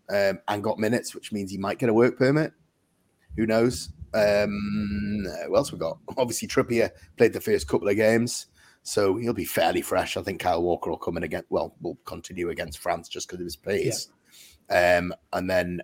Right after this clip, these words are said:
Speaker 1: uh, Nick Pope's not getting a minute of football, which is all right with me. And Callum Wilson's had a little bit and obviously picked up that knock, but we'll just see how he is, I suppose. So, yeah, we, you know, I can't, I can't wait for them to get back into it and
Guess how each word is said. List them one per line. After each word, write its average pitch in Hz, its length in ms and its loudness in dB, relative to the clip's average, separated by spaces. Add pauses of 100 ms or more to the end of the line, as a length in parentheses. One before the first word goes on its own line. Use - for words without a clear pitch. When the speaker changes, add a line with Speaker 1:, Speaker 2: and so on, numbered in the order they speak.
Speaker 1:
uh, 82 840 -4
Nick - 160 -8
Pope's - 300 -6
not 82 140 -8
getting - 200 -6
a 85 40 -8
minute 85 240 -4
of - 80 -12
football, 87 460 -6
which - 180 -6
is 85 120 -4
all 80 140 -2
right 87 200 -2
with 90 120 -2
me. 95 360 2 (1000)
And 98 140 -2
Callum 117 260 6
Wilson's 104 640 2 (380)
had 117 140 0
a 113 40 4
little 123 260 10
bit 135 280 10
and 107 100 0
obviously 101 300 -4
picked - 260 -6
up 107 120 -4
that 104 180 -2
knock, 104 500 4
but 82 140 -4
we'll 90 100 -6
just - 200 -8
see 90 120 -2
how 82 180 -2
he 80 100 0
is, 85 140 -2
I - 60 -4
suppose. - 580 -4 (420)
So, 92 460 -2
yeah, 98 320 2
we, 131 200 2 (300)
you 85 120 -14
know, - 140 -12
I - 60 -14
can't, - 260 -6
I - 100 -14
can't - 180 -4
wait - 200 -4
for - 80 -8
them - 120 -10
to 113 60 -4
get 82 200 -4
back 90 200 0
into 92 240 -2
it 95 140 2
and 92 100 -6